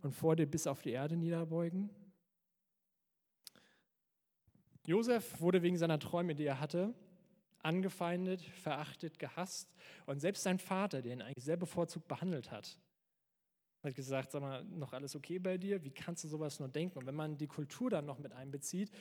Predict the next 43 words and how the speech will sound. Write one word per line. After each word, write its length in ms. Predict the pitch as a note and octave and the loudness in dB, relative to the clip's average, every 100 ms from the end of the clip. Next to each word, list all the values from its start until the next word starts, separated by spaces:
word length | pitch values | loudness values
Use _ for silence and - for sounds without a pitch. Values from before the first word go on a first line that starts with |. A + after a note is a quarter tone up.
| - - | -16 -8
dass 180 | B2+ | -6
es 120 | C#3+ C3+ | -4 0
damals 420 | D#3+ F3 E3 - | 2 2 2 -2
eine 120 | D3+ | -6
unmögliche 760 | - G#3+ C4 A3+ A3+ G#3 - F3 | 2 4 6 6 4 2 -4 -2
Sache 400 | F#3 G3+ C#3+ A#2+ | -2 -2 -4 -2
war, 280 | C3 G3 G#3 - F#3+ - | 0 0 -2 -10 -12 -2
mit, 240 | D#3 - | -2 0
mit 140 | D#3 | -2
diesem 160 | D#3 D#3+ | -2 0
ganzen 280 | D3+ D3+ E3 | 0 -2 -6
Ehrgefühl, 720 | D#3+ G#3+ F#3 - E3 E3 F#3+ - - - | 0 2 2 -2 0 0 0 -4 -12 -2
dass 220 | D#3 - | -2 0
sich 300 | E3 D#3+ - - - | -2 -2 -8 -20 -6
der 120 | C#3 | -6
Vater, 840 | - - G#3+ B3+ B3+ C3 D3 A3+ A3+ - | -6 -8 -4 -2 -2 -4 -2 -2 -6 -10
das 240 | C#3 - - | -8 -8 0
Oberhaupt 520 | A3+ B3 F#3 G#3+ G#3 | 2 2 0 -2 0
der 100 | F3 | -2
Familie, 680 | F#3+ F3+ G3 A#3 E3+ A#2+ A2 - - | -2 2 2 2 2 -2 -4 -14 -20
vor 600 | - - - G3 F#3+ F#3+ F#3+ - - - - _ - | -20 -16 0 4 6 4 0 -12 -20 -20 -20 _ -2
einem 180 | C#3+ | -2
Kind 320 | C#3 - D4 - | 0 2 0 0
von 140 | C#3+ | -2
sich 140 | C3+ | 0
selber 220 | C#3+ D3+ D#3+ | 0 0 0
verneigen 440 | D3+ C#3+ F3 F#3+ | 0 2 4 4
wird. 120 | C#3 | 2
Der 60 | C#3 | 0
Vater 280 | - F#3+ F#3 | -2 -2 0
ist 100 | F3 | 0
damals 220 | F3+ E3+ | 0 0
noch 80 | E3+ | -4
nicht 140 | - | -2
mal 120 | D#3 | -2
gerannt, 540 | C3+ B2 B2 F#3 C3 - | -2 -6 -2 -2 -2 -4
weil 100 | B2 | -6
das 160 | B2+ | -6
sich 160 | C#3+ - | -6 -4
so 100 | D3 | -2
nicht 220 | D3+ - | -2 -4
gehört 380 | C3+ C#3+ E3+ | -6 -4 -4
hat. 120 | C3 | -6